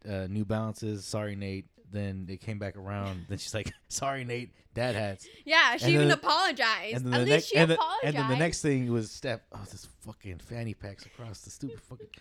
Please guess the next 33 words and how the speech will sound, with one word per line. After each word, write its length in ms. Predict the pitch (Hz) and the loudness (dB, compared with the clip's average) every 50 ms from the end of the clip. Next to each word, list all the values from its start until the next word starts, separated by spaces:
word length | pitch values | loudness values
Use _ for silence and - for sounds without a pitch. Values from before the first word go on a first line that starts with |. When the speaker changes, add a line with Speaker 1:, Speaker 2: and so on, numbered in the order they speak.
| - _ _ _ | -20 _ _ _
Speaker 1:
<laughs> 400 | 285 - _ _ _ _ _ _ | -20 -20 _ _ _ _ _ _
You 80 | - 135 | -16 -14
know, 80 | 170 | -14
man, 300 | 170 160 175 190 214 214 | -14 -14 -14 -12 -12 -12
I 20 | 214 | -12
was 140 | 214 202 202 | -14 -14 -16
like, 220 | - 196 165 190 208 _ _ _ _ - - - - - - - _ - | -14 -14 -14 -16 -18 _ _ _ _ -20 -16 -16 -16 -16 -18 -18 _ -18
I 40 | 139 | -16
qu-, 140 | - - - | -16 -12 -8
I 100 | - 147 | -6 -6
felt 300 | 151 - 226 190 131 - _ _ - | -4 -2 -4 -4 -4 -8 _ _ -8
a 60 | 113 | -6
little 300 | 104 107 113 170 202 175 | -6 -4 -4 -4 -4 -6
something, 380 | 123 - 117 110 110 120 139 147 | -6 -6 -8 -8 -6 -8 -8 -8
but, 260 | 123 104 101 101 - _ _ _ _ _ _ _ _ _ _ _ _ _ _ _ _ - | -6 -8 -8 -8 -10 _ _ _ _ _ _ _ _ _ _ _ _ _ _ _ _ -8
I 80 | 113 | -2
mean, 140 | 117 120 131 | 0 2 2
we 140 | 156 156 139 | 2 2 0
drank 420 | 113 - 110 123 151 170 160 - | 0 0 2 2 2 2 0 -2
and 240 | 120 107 104 101 98 - - | -4 -4 -2 -4 -6 -8 -8
I 120 | 107 104 | -6 -6
went 160 | 104 117 117 98 | -6 -6 -6 -6
home 260 | 110 117 135 139 131 | -6 -6 -4 -4 -4
and 180 | 104 95 87 - _ _ | -6 -6 -10 -12 _ _
slept 380 | - - - - - 98 85 98 | -18 -18 -16 -14 -14 -12 -10 -8
like 160 | 110 110 104 | -6 -6 -4
a 40 | 107 | -2
baby. 540 | 104 113 117 131 131 139 139 139 143 143 - _ _ - _ _ _ _ _ _ _ _ _ _ _ _ _ | 0 2 2 2 2 0 0 0 -2 -4 -8 _ _ -20 _ _ _ _ _ _ _ _ _ _ _ _ _
Called 220 | - - 110 104 | -8 -6 -4 -2
out 140 | 104 107 - | -2 -4 -4
the 80 | - 117 | -4 -4
next 220 | 120 120 113 120 | -2 -2 -4 -4
day. 260 | 120 123 135 147 156 | -4 -2 -2 -2 -2